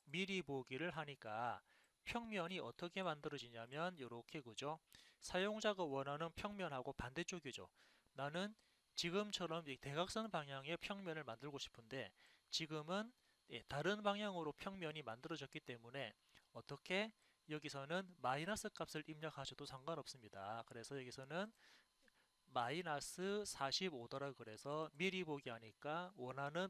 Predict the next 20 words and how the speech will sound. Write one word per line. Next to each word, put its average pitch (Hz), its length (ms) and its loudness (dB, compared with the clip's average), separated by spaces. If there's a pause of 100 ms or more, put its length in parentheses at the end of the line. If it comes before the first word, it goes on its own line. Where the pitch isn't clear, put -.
평면이 165 500 -2
만들어지고요. 117 960 -4 (500)
얘가 175 260 2
맞다 139 360 0
그러면 127 580 -4 (140)
확인 190 440 0
버튼 139 320 -4
눌러서 110 480 -4 (500)
요렇게 113 520 -6
평면을 180 720 -2
하나 135 260 -2
생성을 160 580 -4
할 143 180 -4
수가 123 380 -4
있습니다. 117 520 -10 (960)
그럼 156 120 -12
사용자는 190 640 4
이 180 120 -2
평면을 196 520 -2
가지고 151 680 0